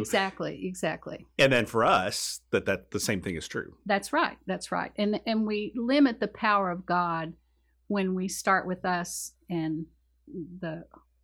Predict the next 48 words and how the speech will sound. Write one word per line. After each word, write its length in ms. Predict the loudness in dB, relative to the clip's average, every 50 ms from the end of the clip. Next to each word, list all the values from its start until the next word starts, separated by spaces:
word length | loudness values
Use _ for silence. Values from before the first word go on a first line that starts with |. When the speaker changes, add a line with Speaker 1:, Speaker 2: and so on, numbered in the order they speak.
| _ _ _ _ _
Speaker 1:
things 260 | -2 0 0 0 0 0
that 100 | 0 -2
have 120 | -2 0
happened 400 | 2 2 2 4 2 2 0 0
in 80 | 0 0
our 100 | 0 2
life 300 | 2 4 4 2 2 -2 -4 -6
that 180 | -6 -6 -8 -10 _ -6
we've 320 | -2 0 0 0 0 0
done 280 | 0 0 0 2 2 0
or 80 | 0 -2
that 140 | -4 -6 -8
have 140 | -8 -6 -4
been 140 | -2 -2
done 240 | -2 -2 -2 -4 -4
to 340 | -4 -4 -2 0 0 0 0
us, 300 | 0 -2 -4 -6 -10 -8 -4 -4
Speaker 2:
Mm-hmm. 280 | -2 0 0 -2 -2 -2 -4 -4
Speaker 1:
either 260 | -2 0 0 0 0
direction, 680 | 0 0 0 -2 -2 -4 -4 -4 -2 -2 -2 -2 -4 -8 _ _ _ _ _ _ -6
then 160 | -4 -2 0 0
we 80 | 0 0
limit 340 | 0 0 0 0 0 -2
God 260 | 0 0 0 -2 -2 -4
when 140 | -4 -2 0
we 100 | 0 -2
say, 160 | -2 -4 -6
"Well, 160 | -6 -6 -6 -4
God 260 | -4 -2 -4 -4 -6 -10
could 160 | -10 -6 -6
never 180 | -6 -6 -6
use 320 | -8 -8 -8 -10 -10 -8 -6
me." 180 | -6 -6 -6 -6 -4
You 160 | -4 -2 -2
don't 180 | -2 -2 -2
know 200 | -4 -6 -6 -8 -10
what 180 | -12 -14 -12
God's 280 | -12 -12 -12 -12 -14 -14
gonna 240 | -10 -10 -10 -10 -10
do 240 | -10 -12 -12 -12 -10 -6 -4
or 100 | -4 -4
how 280 | -2 -4 -4 -4 -4
he's 160 | -6 -6 -6
gonna 200 | -4 -2 -2 -2
do 200 | -2 -4 -8 -10 -10
it. 140 | -14 -18 _ _ _ _ _
Speaker 2:
Yeah. 180 | -4 -4 -2 -2
Speaker 1:
So 300 | -2 -2 -2 -2 -2 -4